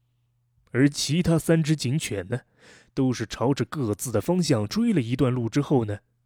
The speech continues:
再也不追了。全都是给停了下来，目标呢，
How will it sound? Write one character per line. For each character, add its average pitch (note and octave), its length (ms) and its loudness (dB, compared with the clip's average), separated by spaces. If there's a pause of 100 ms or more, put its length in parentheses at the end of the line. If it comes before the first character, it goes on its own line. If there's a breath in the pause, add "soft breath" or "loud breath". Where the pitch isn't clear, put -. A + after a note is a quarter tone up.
(120)
再 F#2 220 -4
也 F2+ 180 -8
不 G#2 180 -6
追 C3 220 4
了。 G2 140 -4 (600)
全 D#3+ 280 0
都 E3 160 6
是 A#2 160 -2
给 F#2+ 160 -8
停 E3 260 -2
了 G#3 80 4
下 F#2+ 220 -4
来， F2+ 200 -10 (440)
目 D3+ 280 0
标 D#3+ 260 2
呢， A2+ 140 -4